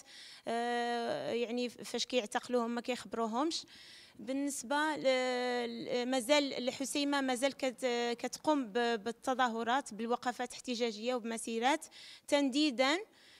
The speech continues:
آه، كتنديد لجميع هذه، آه، ال-، الإجراءات يعني ال-، ديال الأمن اللي، اللي كت-، اللي كتعاني منها ال-، الحسيمة.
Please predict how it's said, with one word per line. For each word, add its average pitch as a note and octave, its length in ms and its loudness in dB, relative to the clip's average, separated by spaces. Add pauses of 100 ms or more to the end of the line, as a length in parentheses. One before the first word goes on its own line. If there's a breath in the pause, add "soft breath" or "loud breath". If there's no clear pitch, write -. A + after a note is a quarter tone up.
(100)
آه، A#3+ 500 2
كتنديد C4+ 800 0 (340 loud breath)
لجميع C4+ 800 0
هذه، C4 680 0 (260 loud breath)
آه، B3 320 2
ال-، - 120 -4
الإجراءات B3 1120 2
يعني A#3+ 420 0
ال-، A3+ 680 -2
ديال A#3+ 340 0
الأمن A3 920 -2
اللي، B3 360 -2 (180)
اللي B3+ 320 -2
كت-، - 260 -10 (760 loud breath)
اللي D4 140 -2
كتعاني B3+ 460 2
منها A#3 460 0
ال-، - 80 -4
الحسيمة. G#3+ 720 -4